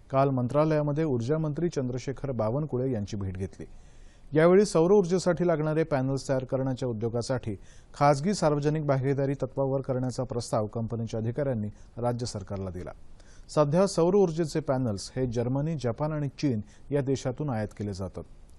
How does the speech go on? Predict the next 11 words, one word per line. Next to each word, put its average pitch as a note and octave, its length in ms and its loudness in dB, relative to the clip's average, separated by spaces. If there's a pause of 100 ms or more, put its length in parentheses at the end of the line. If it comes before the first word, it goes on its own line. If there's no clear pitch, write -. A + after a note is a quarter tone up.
(120)
इस्रायलच्या C3 480 2
कंपनीच्या C3 580 -2 (340)
सौर F3+ 300 6
ऊर्जेतल्या D#3+ 560 4
गुंतवणुकीमुळे B2 840 -2 (340)
राज्यातल्या C#3+ 680 0
औद्योगिक B2+ 420 -2
क्षेत्राचं A#2+ 500 -4
महत्त्व A2 460 -2 (200)
वाढणार G2 400 -4
आहे. E2 180 -10